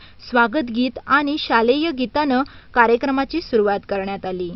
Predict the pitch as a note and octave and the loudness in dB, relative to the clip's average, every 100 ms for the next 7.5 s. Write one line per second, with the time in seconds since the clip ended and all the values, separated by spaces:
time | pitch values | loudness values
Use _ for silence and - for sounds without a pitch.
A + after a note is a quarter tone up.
0 | - - B3+ C#4 D#4 - D#4 D#4+ D4+ A3+ | -12 0 2 2 -2 -4 -4 -4 -2 -2
1 | B3 C#4 C#4 C4+ D4+ A#3 F3 B3+ - D4 | 0 -2 -2 -2 -4 -4 -2 -4 -2 -8
2 | - C4+ B3 C4+ A#3 A3+ C#4+ - D#4+ D#4 | -4 0 2 2 2 0 -2 -2 -4 -2
3 | A#3+ A3+ C4+ C#4 C4 A#3 A3+ - B3 C4+ | -4 -2 -2 -2 -4 -6 -4 -4 -4 -2
4 | C4+ C#4 C4 C4+ C#4 B3 C#4 C#4+ - B3 | -2 -2 -4 -6 -6 -2 0 0 0 -2
5 | - - - C#4+ D#4 D#4 A#3 A3+ D4+ F#4 | -2 -20 -6 0 0 2 0 0 -2 -2
6 | E4 D4+ B3+ - C#4+ C#4 D4 A#3+ - C4+ | -4 -2 -2 -2 -6 -6 -8 -8 -6 -4
7 | C#4+ C4+ - C#4 D4+ | -2 -4 -2 -2 -2